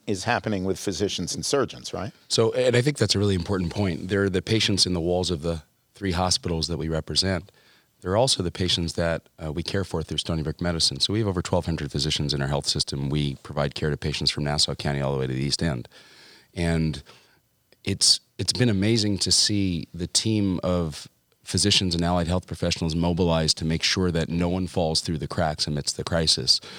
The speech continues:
Speaker 2: We're, we're at the forefront of mobilizing a telehealth initiative, so physicians and providers in the practices can engage with patients in a meaningful way that might not be able to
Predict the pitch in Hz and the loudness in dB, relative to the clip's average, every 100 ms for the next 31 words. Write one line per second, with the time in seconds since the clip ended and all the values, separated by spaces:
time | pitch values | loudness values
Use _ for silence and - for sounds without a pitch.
0 | - - - - 92 95 95 90 - - | -16 -20 -20 -6 2 4 4 2 -4 -14
1 | 90 95 95 92 107 95 101 90 - 90 | -2 0 0 0 0 2 2 0 0 2
2 | 87 78 90 92 92 90 87 87 - 92 | 2 2 2 4 4 4 2 0 0 0
3 | 90 85 78 73 73 - 65 76 - - | 2 0 0 -2 -2 -2 -4 -8 -12 -20
4 | - - - - 87 90 92 90 90 82 | -20 -20 -4 -2 0 2 2 4 2 2
5 | 82 80 82 80 82 80 78 90 80 - | 0 0 0 2 0 0 -2 -2 -2 0
6 | - 80 - 82 78 78 82 78 78 - | 0 0 0 -2 0 2 2 2 -2 0
7 | 82 - 80 78 76 78 76 76 78 76 | 0 0 0 0 0 -2 -2 0 0 0
8 | 71 85 78 78 82 76 76 | -2 -2 -4 -4 -4 -4 -6